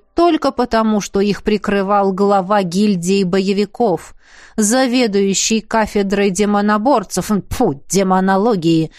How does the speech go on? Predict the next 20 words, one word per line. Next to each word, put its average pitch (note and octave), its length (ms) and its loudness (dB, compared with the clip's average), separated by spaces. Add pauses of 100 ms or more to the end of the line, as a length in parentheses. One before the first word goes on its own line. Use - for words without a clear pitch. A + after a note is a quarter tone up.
(200)
сильнейший C4+ 840 2
маг G3+ 240 0
Академии G3+ 760 0
Алан G3+ 420 2
Ярбора G3 640 0
с - 120 -8
собственной E3+ 460 -2
персоной. - 760 -4 (1400)
"Ормс", A3+ 720 0 (680)
продолжал F#3+ 580 0
разбор F#3+ 360 0
полетов F3+ 500 -2
магистр, F3 560 -6 (480)
"твоя B3+ 520 2
боевая G#3 540 2
тройка G3 500 0
чем C#4 360 0
должна F3+ 380 0
была D3+ 240 -2
заниматься?" E3+ 760 0